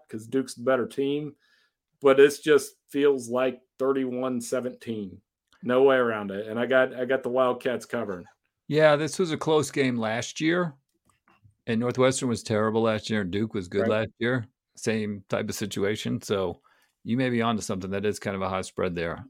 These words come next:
Speaker 2: Um, uh, my four-pointer, I'm leaning into Florida State.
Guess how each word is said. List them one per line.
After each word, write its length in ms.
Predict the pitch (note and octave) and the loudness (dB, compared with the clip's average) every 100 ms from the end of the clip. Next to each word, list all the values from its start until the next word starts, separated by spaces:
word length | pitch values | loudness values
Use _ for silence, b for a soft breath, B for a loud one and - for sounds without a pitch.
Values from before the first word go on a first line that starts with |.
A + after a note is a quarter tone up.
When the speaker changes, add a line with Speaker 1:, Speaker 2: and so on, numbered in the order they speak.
| - | -10
Speaker 2:
Um, 520 | F#2+ G2 F#2 E2+ F#2 b b b _ - | -8 -6 -6 -6 -10 b b b _ -2
uh, 260 | A2+ A#2+ | 4 6
my 500 | B2+ B2+ C#3+ D#3 E3 - _ _ | 6 6 6 4 0 -6 _ _
four-pointer, 760 | - D#3+ E3+ E3 C#3 B2 G#2+ F#2 | -4 6 6 6 4 4 4 0
I'm 200 | A#2 B2+ | 0 2
leaning 320 | C#3+ C#3+ C#3+ | 2 0 0
into 180 | C#3+ A2+ | 0 -2
Florida 380 | - C#3 C#3 | 2 6 6
State. 480 | A#2+ - C3 C3 - | 4 4 4 4 -2